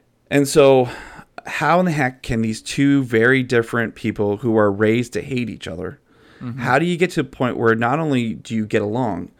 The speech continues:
Speaker 1: not only do you develop a friendship, not only do you develop a, a business idea,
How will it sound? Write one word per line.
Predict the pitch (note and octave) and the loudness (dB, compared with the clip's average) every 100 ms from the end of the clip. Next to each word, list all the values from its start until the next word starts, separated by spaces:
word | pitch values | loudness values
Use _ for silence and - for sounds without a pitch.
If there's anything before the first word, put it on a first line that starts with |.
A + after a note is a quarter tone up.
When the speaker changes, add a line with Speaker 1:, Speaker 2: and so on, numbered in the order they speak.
| _ - - _ - B2 - | _ -20 -20 _ -20 -18 2
Speaker 1:
not | C3 | 4
only | D#3+ D3+ | 4 2
do | B2+ | 0
you | B2+ | -2
develop | A2+ A2+ A2 - | -2 0 0 -2
a | |
friendship, | - B2 A2+ - - _ _ _ _ _ _ | -4 -4 -2 -6 -10 _ _ _ _ _ _
not | B2+ E3+ | 0 2
only | F3 D#3 | 2 0
do | C3 | -2
you | B2+ B2 | 0 0
develop | A2 A#2+ A2 G#2 - | -2 2 0 0 -10
a, | G#2 F#2+ - - | -12 -12 -14 -18
a | |
business | A2 D3+ F#3+ F3 A2 - | -6 0 0 0 -6 -8
idea, | G#2+ G2+ G#2 G#2 G#2+ | -10 -8 -4 -4 -4